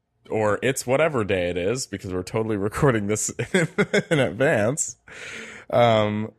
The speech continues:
so forty-seven goes live on the sixth, which is tomorrow, which means forty-eight is on the thirteenth, and forty-nine is on the twentieth, which means the weekend of the twenty-fifth and twenty-sixth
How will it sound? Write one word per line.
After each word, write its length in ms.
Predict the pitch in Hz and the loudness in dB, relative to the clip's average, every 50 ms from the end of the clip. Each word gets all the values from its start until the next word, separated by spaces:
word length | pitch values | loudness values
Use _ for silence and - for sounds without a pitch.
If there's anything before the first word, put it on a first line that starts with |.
| _ _ | _ _
so 760 | - - - - 117 107 107 104 107 104 104 104 107 104 - - _ _ _ _ _ _ _ _ _ _ _ _ _ _ _ _ _ _ _ _ _ _ _ - | -6 -4 -2 2 2 4 4 4 4 4 2 2 0 0 -2 -4 _ _ _ _ _ _ _ _ _ _ _ _ _ _ _ _ _ _ _ _ _ _ _ -20
forty-seven 960 | - - - - 139 135 135 147 139 - - 113 104 95 95 98 101 104 110 110 | -18 -16 -4 -2 0 0 2 0 0 0 0 2 2 2 0 -2 -2 -4 -6 -4
goes 300 | 107 101 95 92 92 90 | -2 -2 -2 -2 -2 -6
live 460 | 87 90 90 90 95 95 98 98 - | -6 -4 -2 0 0 0 0 -2 -4
on 220 | - 95 95 92 | -6 -6 -6 -6
the 80 | 95 95 | -6 -6
sixth, 640 | - - - - 87 76 78 - - - - - - | -6 -4 -4 -4 -4 -6 -6 -8 -12 -16 -16 -16 -18
which 160 | - - - | -16 -14 -12
is 120 | 85 - | -12 -12
tomorrow, 680 | - - - 90 82 60 - - 50 50 - 62 - _ _ _ - - _ _ | -10 -10 -10 -10 -10 -10 -10 -12 -14 -14 -14 -16 -16 _ _ _ -20 -20 _ _
which 200 | - - - - | -14 -12 -12 -8
means 220 | - 87 87 82 - | -8 -8 -8 -8 -10
forty-eight 720 | - - 85 90 85 82 - - - 95 101 131 139 - - | -10 -8 -8 -8 -6 -8 -8 -6 -4 -2 -2 -2 -4 -4 -6
is 140 | 127 113 113 | -6 -4 -4
on 180 | 101 101 101 | -4 -4 -6
the 80 | 101 101 | -8 -10
thirteenth, 840 | - - 110 95 92 - - - 95 85 80 80 82 - - _ _ _ _ _ _ _ _ _ _ _ _ | -10 -6 -6 -6 -4 -6 -10 -10 -10 -10 -10 -10 -12 -14 -20 _ _ _ _ _ _ _ _ _ _ _ _
and 160 | - 95 90 - | -10 -10 -10 -8
forty-nine 640 | - - 107 98 92 92 92 92 95 98 101 101 | -8 -6 -6 -4 -4 -4 -4 -2 -2 -2 -2 -2
is 140 | 101 98 95 90 | -2 -4 -4 -6
on 120 | 90 85 | -6 -6
the 60 | 82 - | -8 -10
twentieth, 600 | - - - 87 71 55 - - - - - - | -12 -10 -10 -10 -10 -10 -12 -14 -16 -16 -16 -16
which 160 | - - - | -16 -12 -10
means 200 | 95 92 87 - | -10 -10 -10 -10
the 80 | 90 | -8
weekend 300 | 85 92 95 - - 98 | -6 -4 -4 -4 -6 -8
of 120 | 95 - - | -8 -8 -10
the 80 | - | -14
twenty-fifth 640 | - - - 95 98 101 95 - - 92 85 - - - | -16 -14 -12 -10 -8 -8 -10 -8 -10 -12 -12 -12 -16 -18
and 140 | 87 85 | -18 -18
twenty-sixth 960 | - _ 85 80 73 65 - - - - - 120 95 - - - - - _ | -16 _ -14 -14 -12 -14 -14 -14 -8 -4 -4 -4 -4 -4 -8 -14 -14 -16 _